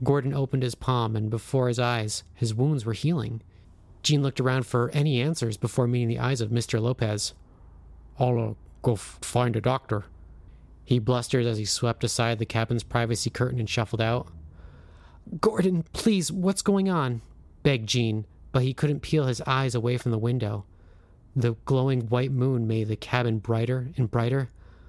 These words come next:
"I, I, I don't, I, I," The spaceship banked slightly, and suddenly the moon became a brilliant spotlight shining through the cabin window. Gordon screamed in agony. "We've just begun our lunar orbit,"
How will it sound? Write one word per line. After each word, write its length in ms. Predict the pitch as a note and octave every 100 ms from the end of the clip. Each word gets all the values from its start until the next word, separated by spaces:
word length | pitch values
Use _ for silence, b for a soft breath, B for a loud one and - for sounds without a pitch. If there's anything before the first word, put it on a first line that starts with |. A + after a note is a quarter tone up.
| b b b b
"I, 420 | D3+ - - - - - -
I, 180 | - F3+ - - -
I 60 | F3
don't, 360 | - G3 G3 - -
I, 160 | C3 - - -
I," 240 | F#3 F#3+ - b b b - -
The 100 | B2
spaceship 580 | - - A#2+ A2 - G#2 _
banked 260 | A#2 A2+ A2+
slightly, 500 | - B2 A#2+ A2+ A2+
and 140 | A2+
suddenly 420 | - B2+ A2+ G#2+
the 120 | A2 A2+
moon 280 | A#2 B2
became 360 | A2+ A2+ - A2
a 60 | G#2
brilliant 540 | G2 A#2+ A#2+ B2 C3
spotlight 600 | - - A#2+ A#2+ A2+ A2+
shining 460 | - - A#2+ A#2 G#2+
through 160 | A2
the 80 | G#2
cabin 360 | - A2+ A2+ A2
window. 400 | A2+ G#2+ A2 G#2+ b b b b b _ _ -
Gordon 300 | C3 B2+ A2
screamed 680 | G#2+ - - B2 C3 C3 A2+
in 80 | A2
agony. 480 | A#2 A#2 A2 A2+ - b b b b b
"We've 240 | - D#3 A2
just 240 | B2 -
begun 300 | B2 A#2 B2+
our 180 | A#2+ A#2
lunar 280 | A#2 C3 C3
orbit," 340 | C#3 D3 D#3